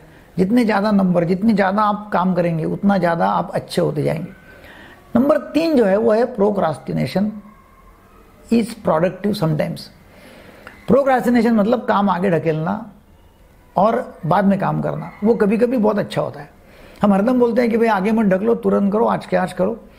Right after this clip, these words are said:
मगर कुछ बड़ा काम है तो क्या होता है कि आपने तुरंत चालू कर दिया, उसके pros and cons न देखते हुए, फ़ायदे क्या हैं, नुकसान है, वो न देखते हुए, तो फिर उसमें नुकसान हो सकता है।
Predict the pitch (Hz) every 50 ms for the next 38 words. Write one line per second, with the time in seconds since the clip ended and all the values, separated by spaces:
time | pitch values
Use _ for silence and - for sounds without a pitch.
0 | - - - _ - - _ _ - - - - - - - - 180 202 233 233
1 | 208 - 226 190 208 196 196 196 196 190 190 185 185 185 185 214 - - - -
2 | - - - - - - - - - - 202 202 233 233 233 226 247 226 240 233
3 | 220 214 233 233 226 233 226 233 247 240 233 - 208 208 226 226 202 220 208 202
4 | 190 165 156 160 - - - 247 180 151 - - 226 202 180 185 190 202 214 214
5 | 214 220 208 208 202 208 185 190 196 175 156 190 190 160 160 131 - - 139 135
6 | - 127 - 147 - 170 175 202 190 196 190 196 196 185 175 147 - - 185 175
7 | 175 180 180 180 185 190 180 170 156 - - - 147 135 139 143 135 - - -
8 | - - - - - - - - 214 226 233 220 196 147 180 220 233 254 254 247
9 | 180 151 - - - 190 180 165 151 123 139 - - - 120 123 - - -